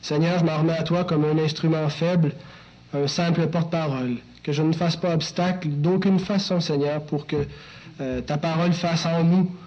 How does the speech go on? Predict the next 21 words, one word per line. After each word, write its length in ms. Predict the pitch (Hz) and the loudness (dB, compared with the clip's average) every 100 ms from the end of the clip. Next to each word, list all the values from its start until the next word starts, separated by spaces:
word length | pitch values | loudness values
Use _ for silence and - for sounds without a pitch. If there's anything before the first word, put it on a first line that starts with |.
| - | -8
en 100 | 151 | -2
nous 160 | 156 156 | 2 2
tous, 440 | 165 160 - - - - - | 2 2 0 -6 -10 -16 -10
son 340 | - 156 151 | -4 0 2
œuvre. 340 | 147 131 123 - - - - | 2 0 -2 -8 -20 -20 -4
Et 60 | 143 | 0
nous 140 | 147 | 4
voulons, 520 | 151 160 170 170 160 | 4 4 4 2 2
ô 60 | 143 | 0
Dieu, 240 | 131 139 | 0 -2
tendre 560 | 139 170 180 165 135 127 | -2 0 2 2 0 -2
de 120 | 139 | 0
l'avant 500 | 135 131 135 147 143 - - - - - | 0 0 -2 -2 -4 -8 -18 -20 -20 -4
pour 220 | 151 143 | -2 0
ressembler 480 | 151 165 165 147 143 | 0 2 2 2 2
à 60 | |
ce 120 | 143 143 | 0 0
modèle 380 | 143 139 135 | 2 2 0
parfait 360 | 123 143 - 131 | -2 -6 -6 -4
en 100 | 120 | -2
Jésus-Christ. 640 | 113 120 123 - 104 98 | -2 -4 -4 -6 -10 -12